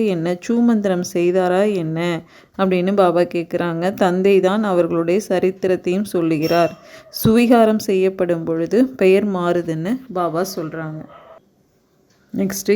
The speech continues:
யாருடைய வர்ணனை எங்குமே இல்லை என்று பாபா கேட்பது என்ன? பாபா சொல்றாங்க, ஜென்மாஷ்டமியின் பொழுது கிருஷ்ணரின் படங்களை கூட நிறைய விற்பனை செய்திருக்க கூடுங்கிறாங்க.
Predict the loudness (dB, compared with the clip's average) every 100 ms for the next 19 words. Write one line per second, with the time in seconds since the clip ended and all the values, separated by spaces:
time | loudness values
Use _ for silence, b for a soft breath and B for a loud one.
0 | 2 2 2 2 2 2 2 0 0 -2
1 | -2 -4 0 0 2 2 2 2 0 0
2 | 0 0 -2 -2 -2 0 2 4 2 2
3 | -2 -4 -4 -2 -2 -4 -6 -8 B B
4 | B B 2 4 2 2 -2 -2 -2 -2
5 | 0 0 2 0 0 -2 -2 -2 -4 -6
6 | -4 -4 -2 -2 -4 -4 -6 -2 0 0
7 | 0 -2 -2 -2 -2 -2 -4 -2 0 0
8 | 2 2 0 -2 -4 -4 -4 -4 -4 -4
9 | -6 -6 -10 -8 -6 -6 -6 -4 -6 -4